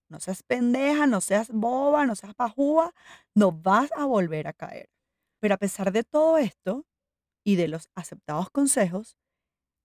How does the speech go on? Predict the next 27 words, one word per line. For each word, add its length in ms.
al 160
final 560
la 220
decisión 1080
es 200
propia 520
y 120
es 120
muy 100
personal. 480
O 40
sea, 200
eso 200
es 60
algo 340
que 300
uno 220
tiene 400
que 160
saber 480
en 100
dónde 180
están 300
los 160
límites 960
de 220
las 340